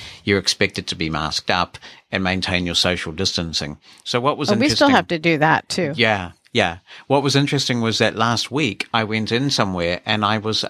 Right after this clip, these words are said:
Speaker 1: rather than take someone's arm, which I actually would normally do,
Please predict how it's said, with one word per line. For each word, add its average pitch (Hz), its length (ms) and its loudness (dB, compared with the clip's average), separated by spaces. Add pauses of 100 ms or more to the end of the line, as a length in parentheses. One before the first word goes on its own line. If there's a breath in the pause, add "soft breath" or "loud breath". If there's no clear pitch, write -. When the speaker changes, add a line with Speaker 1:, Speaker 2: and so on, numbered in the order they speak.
Speaker 1:
rather 120 300 2
than 117 180 -2
take 107 280 0
someone's 95 360 -2
arm, 98 300 0
which 92 160 -6
I 101 120 2
actually - 280 -4
would 85 160 -8
normally 95 480 -4
do, 90 440 -2